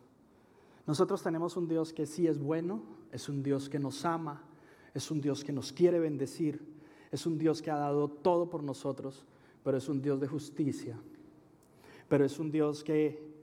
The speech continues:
da conforme su corazón es. Entonces, quiero también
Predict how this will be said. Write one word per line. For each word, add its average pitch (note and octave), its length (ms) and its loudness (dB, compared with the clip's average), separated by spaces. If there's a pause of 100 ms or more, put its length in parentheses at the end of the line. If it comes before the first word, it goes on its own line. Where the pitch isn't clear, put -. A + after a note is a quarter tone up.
(720)
da G#3 600 2 (760)
conforme C#3 560 -6
su D3+ 200 -4
corazón D3 520 -2
es. B2+ 340 -6 (1400)
Entonces, A3+ 520 6 (840)
quiero A#3 220 4
también G#3 460 0